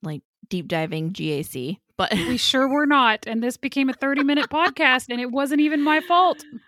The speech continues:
Speaker 1: I know, it was mine. I mean, it's not gonna be thirty minutes once I cut all this out.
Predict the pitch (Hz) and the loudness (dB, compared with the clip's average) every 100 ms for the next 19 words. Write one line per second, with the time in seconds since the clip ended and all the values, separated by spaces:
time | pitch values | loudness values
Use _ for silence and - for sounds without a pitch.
0 | _ 294 294 262 247 254 233 214 202 202 | _ -6 -2 0 0 0 -2 -2 -2 -4
1 | 202 _ _ - 254 247 240 233 - 381 | -6 _ _ -4 -2 2 4 4 4 4
2 | - 202 185 175 170 147 165 156 151 156 | 4 2 -2 -4 -4 -6 -6 -6 -8 -10
3 | - 151 156 - 185 - - - - - | -12 -10 -12 -12 -14 -12 -12 -14 -12 -12